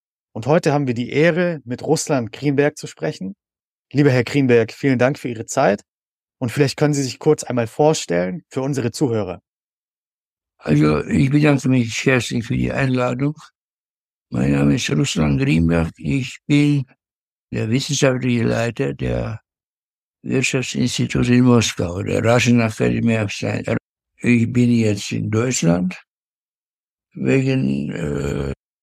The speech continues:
Speaker 2: eines Umstandes. Also, ich bin drei, vier Monaten hier und, äh,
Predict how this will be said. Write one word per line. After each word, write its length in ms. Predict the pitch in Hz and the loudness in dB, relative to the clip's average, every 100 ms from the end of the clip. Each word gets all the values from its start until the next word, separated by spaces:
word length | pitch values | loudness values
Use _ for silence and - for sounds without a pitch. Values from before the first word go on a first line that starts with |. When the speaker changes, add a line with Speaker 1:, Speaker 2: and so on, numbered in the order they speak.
| _ _ | _ _
Speaker 2:
eines 320 | 139 127 117 | 0 0 0
Umstandes. 880 | 147 139 - 147 143 139 135 - - _ _ _ _ _ _ _ _ _ _ _ _ _ - | 0 0 0 0 0 -2 -4 -8 -12 _ _ _ _ _ _ _ _ _ _ _ _ _ -4
Also, 440 | 127 123 135 127 | 0 4 2 2
ich 200 | - 120 | 0 0
bin 380 | 120 127 123 131 - _ _ _ _ _ _ | 0 0 0 -2 -6 _ _ _ _ _ _
drei, 320 | - 127 131 110 | -2 2 2 0
vier 300 | - 64 64 | 0 0 0
Monaten 580 | 65 73 - - 165 | 0 0 -2 -6 -8
hier 400 | 160 78 160 185 - _ _ _ _ _ _ _ _ _ _ _ | -6 -4 -2 -4 -6 _ _ _ _ _ _ _ _ _ _ _
und, 720 | - 190 135 135 69 - 131 - | -4 2 2 4 0 -2 -4 -4
äh, 380 | 50 50 50 | -2 -2 -4